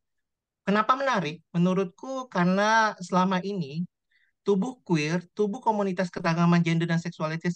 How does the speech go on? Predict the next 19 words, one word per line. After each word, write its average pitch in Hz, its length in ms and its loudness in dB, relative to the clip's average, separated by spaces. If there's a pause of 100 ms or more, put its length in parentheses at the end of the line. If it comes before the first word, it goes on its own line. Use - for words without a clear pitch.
itu 160 400 -10 (400)
selalu 185 400 2
ditafsirkan 190 720 -2
oleh 180 240 0
mayoritas 170 880 -2
gitu. - 240 -20 (560)
Mereka 175 320 0
melupakan 220 880 0 (160)
tentang, 175 640 0 (160)
eh, 147 320 -4 (160)
ketubuhan 180 640 2
itu 175 320 -4
adalah 143 480 0 (480)
hak 156 320 -6
yang 156 240 -2
sangat 190 320 0
personal. 151 640 -2 (560)
Jadi 170 240 2
teman-teman, 170 720 2